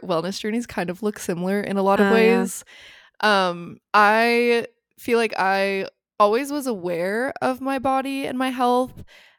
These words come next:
Speaker 1: I feel like I did grow up in, like, more of a health conscious household. My mom, like, has always been very healthy, and I was always, even as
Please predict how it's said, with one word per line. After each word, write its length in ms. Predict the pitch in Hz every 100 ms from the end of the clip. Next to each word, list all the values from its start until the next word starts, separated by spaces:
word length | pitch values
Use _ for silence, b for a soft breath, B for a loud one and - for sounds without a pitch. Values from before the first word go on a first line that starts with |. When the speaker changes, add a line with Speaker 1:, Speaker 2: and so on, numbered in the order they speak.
| -
Speaker 1:
I 120 | 226
feel 140 | 220 226
like 120 | 202
I 120 | 196
did 220 | 196 190
grow 180 | 208 196
up 140 | 196
in, 80 | 202
like, 180 | 190 190
more 300 | 190 185 180
of 100 | 180
a 60 | 202
health 480 | - 180 185 - - -
conscious 760 | - 196 185 190 190 - - -
household. 800 | - 185 - 254 240 269 294 277 B B B -
My 100 | 220
mom, 300 | 180 170 180
like, 300 | 196 190 -
has 220 | - 214
always 220 | 208 208 202
been 160 | 214
very 220 | 208 208 208
healthy, 600 | 220 208 220 208 208 202 -
and 460 | 180 175 170 175 - B B B
I 80 | 196
was 100 | 196
always, 600 | 185 185 185 180 - - -
even 200 | - 196
as 220 | 208 190